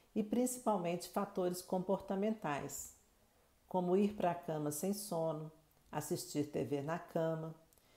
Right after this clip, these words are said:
ficar exposto à luminosidade excessiva próximo do horário de dormir, como, por exemplo, o uso de computadores, celulares, e também problemas patológicos, como a apneia do sono.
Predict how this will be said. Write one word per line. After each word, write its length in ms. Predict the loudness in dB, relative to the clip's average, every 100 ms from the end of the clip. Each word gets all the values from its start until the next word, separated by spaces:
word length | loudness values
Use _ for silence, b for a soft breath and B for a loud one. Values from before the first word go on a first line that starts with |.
| b
ficar 380 | b -2 4 4
exposto 640 | 4 0 2 4 4 4 2
à 60 |
luminosidade 920 | 4 2 0 -2 -2 -2 -2 -2 0 -2
excessiva 720 | 0 -2 -2 -2 -2 0 0
próximo 500 | 2 2 2 0 -2
do 120 | 2
horário 340 | 2 2 0 0
de 140 | -2
dormir, 600 | -2 -2 -2 -2 -2 -6 -16 b b b b
como, 240 | -4 -2 0
por 200 | 2 2
exemplo, 460 | 2 0 -2 -2
o 100 | 0
uso 380 | 2 0 -2 -8 -12 _ -14
de 640 | -8 -4 -2 0 -2 -6 -4
computadores, 920 | -2 -2 0 0 2 4 6 4 4
celulares, 1300 | -2 -6 -2 2 2 2 2 2 0 -2 -4 -10 -16 _ _ _ b b b b
e 140 | 0 2
também 500 | 4 4 4 2 2
problemas 480 | 2 4 2 0
patológicos, 1040 | 0 0 4 4 6 4 4 -2 -8 -10 -4
como 280 | 0 2
a 40 | 2
apneia 520 | 2 2 2 4 2
do 140 | 2
sono. 480 | 0 0 0 -2 -4